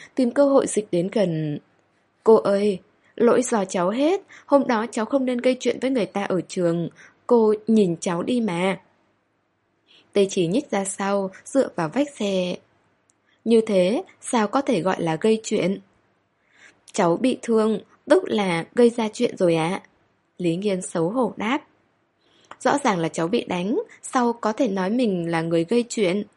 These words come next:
Tê Chỉ không muốn làm cậu mất mặt, sợ bị người dưới nghe thấy, nên nhỏ giọng nói: "Cháu đi học ở phủ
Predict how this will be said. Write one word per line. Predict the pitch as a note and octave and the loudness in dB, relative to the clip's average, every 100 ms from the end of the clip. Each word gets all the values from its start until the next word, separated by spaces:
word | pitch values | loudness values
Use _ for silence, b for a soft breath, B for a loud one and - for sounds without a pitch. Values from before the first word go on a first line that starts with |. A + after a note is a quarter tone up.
| _ _ _ _ _ _ _ _ | _ _ _ _ _ _ _ _
Tê | A3 G#3+ | 0 2
Chỉ | G3 E3+ | 2 0
không | - G#3 | 0 -2
muốn | E3+ | -2
làm | G#3 B3+ | -2 -2
cậu | - - | -4 -4
mất | A#3 - | -4 -2
mặt, | G#3 E3+ - B - | -2 -2 -4 B -8
sợ | - C4 - | -2 0 -2
bị | G#3+ - | -6 -4
người | G3+ F3+ | -2 -2
dưới | F3+ F#3 | -2 -2
nghe | A3+ B3 A#3+ | -2 -4 -4
thấy, | G3+ F#3+ G4 B - | -6 -4 -4 B -6
nên | G#3 G#3 G3 | 0 0 0
nhỏ | G3+ F3+ - | -4 -4 -4
giọng | G3 - | -6 -6
nói: | E3+ E3 G3+ A#3+ - _ _ _ _ _ _ _ _ | -6 -6 -6 -6 -8 _ _ _ _ _ _ _ _
"Cháu | - F3+ F3+ | 4 6 4
đi | - A#3 | 2 0
học | G#3+ G#3 E3+ | 2 0 -2
ở | - F3+ | 2 2
phủ | D#3 - F#3 | 2 0 0